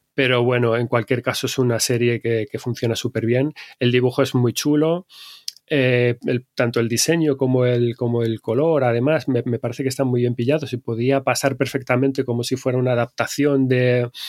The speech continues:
una producción audiovisual, eh, y esto podía ser perfectamente, porque el, el autor, este autor ha, ha estado trabajando en, en animación desde los años noventa, así que, o sea, de esto podría sacarse una serie de dibujos perfectamente, o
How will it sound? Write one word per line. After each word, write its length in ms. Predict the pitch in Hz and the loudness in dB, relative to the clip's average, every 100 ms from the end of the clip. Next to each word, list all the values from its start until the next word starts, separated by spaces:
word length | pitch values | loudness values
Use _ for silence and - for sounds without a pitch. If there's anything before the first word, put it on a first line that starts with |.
| - - | -14 -8
una 840 | 156 143 135 131 127 127 123 123 120 | -2 0 2 2 2 2 2 0 0
producción 680 | 147 123 117 - 135 127 123 | -2 -2 -2 -2 0 2 2
audiovisual, 680 | 117 117 117 - 123 170 240 - - - _ _ | 2 2 0 0 0 -2 -6 -16 -20 -20 _ _
eh, 360 | 160 131 120 123 | -2 2 2 0
y 220 | 131 120 | 0 0
esto 240 | 120 - 139 | 0 0 0
podía 180 | 127 120 | 2 2
ser 160 | 131 | -2
perfectamente, 640 | 120 - 120 117 135 180 143 | -4 -6 -4 -2 -2 0 -2
porque 260 | 123 113 | -2 -2
el, 120 | 113 - | -2 -2
el 180 | 120 110 | -4 -4
autor, 460 | 110 104 143 135 135 | -6 -2 2 4 4
este 160 | 147 | 2
autor 240 | 123 135 127 | 2 2 2
ha, 100 | 127 | 0
ha 40 | 127 | -4
estado 200 | - 123 | -2 -2
trabajando 640 | 120 113 - 120 120 117 | 2 2 2 0 0 0
en, 500 | 113 113 110 110 110 - | 0 -2 -2 -4 -6 -6
en 120 | 113 | -4
animación 600 | 107 107 101 135 135 120 | -2 -2 0 4 4 4
desde 260 | 113 113 | 0 0
los 180 | 107 - | -2 -2
años 280 | 120 117 113 | 0 0 0
noventa, 480 | 110 113 120 165 214 - - - - - _ _ | 2 0 0 -4 -6 -14 -20 -20 -20 -20 _ _
así 460 | 123 113 107 - 107 | -2 0 0 -4 -4
que, 600 | - 110 104 101 95 95 | -2 -2 -2 -4 -6 -8
o 20 | |
sea, 160 | - 110 | -6 -6
de 120 | 107 | -6
esto 220 | - 127 | 0 0
podría 280 | 120 110 117 | 2 2 2
sacarse 400 | - 120 113 117 | 2 0 -2 -2
una 320 | 110 107 101 | -2 -2 -2
serie 340 | - 117 110 107 | 0 2 2 0
de 140 | 107 | 0
dibujos 400 | 104 113 - 123 | 0 -2 -2 -6
perfectamente, 640 | 120 - 113 113 110 120 | -6 -6 -8 -6 -6 -2
o 160 | 156 | 0